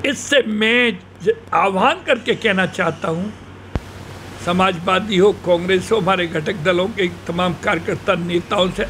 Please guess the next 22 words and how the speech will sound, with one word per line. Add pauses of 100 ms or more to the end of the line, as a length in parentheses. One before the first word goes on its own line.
आम
जनता
से,
मतदाताओं
से, (720)
इससे
कोई
भ्रमित
होने
की
आवश्यकता
नहीं
है। (720)
ये (140)
उतना
ही
झूठ
है (480)
जितना
मोदी
जी
के